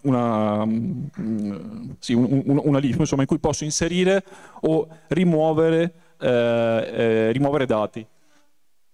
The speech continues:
E una pila, ecco, non mi veniva la parola, scusate, è, è una pila sostanzialmente. E il, lo stack pointer è fondamentale perché mi rappresenta il puntatore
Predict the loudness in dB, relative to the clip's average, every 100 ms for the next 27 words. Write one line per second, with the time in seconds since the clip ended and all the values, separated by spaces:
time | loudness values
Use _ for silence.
0 | _ _ -2 0 2 2 2 2 0 0
1 | 0 2 0 -4 -4 0 0 0 -2 0
2 | -2 -2 -2 0 0 0 0 0 -2 -4
3 | -4 -6 -12 -8 -6 -2 0 0 0 -2
4 | -8 _ _ _ _ -4 0 2 2 2
5 | 2 2 2 0 -4 _ _ _ _ _
6 | _ _ _ -2 2 4 4 4 6 4
7 | 4 0 -2 0 2 2 2 0 0 -2
8 | -2 -2 0 0 0 0 0 -2 -4 -4
9 | 0 0 2 0 0 2 2 0 -2 -2
10 | -2 -2 0 2 2 2 0